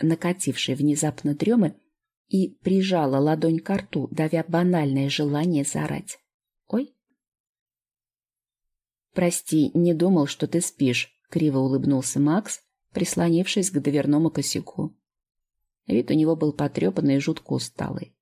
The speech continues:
Настолько, что я медленно, осторожно поднялась с нагретого места у дивана, где,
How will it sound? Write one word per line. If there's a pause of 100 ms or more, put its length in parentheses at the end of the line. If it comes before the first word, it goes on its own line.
(280)
Настолько,
что
я
медленно,
осторожно
поднялась (340)
с
нагретого
места
у
дивана,
где,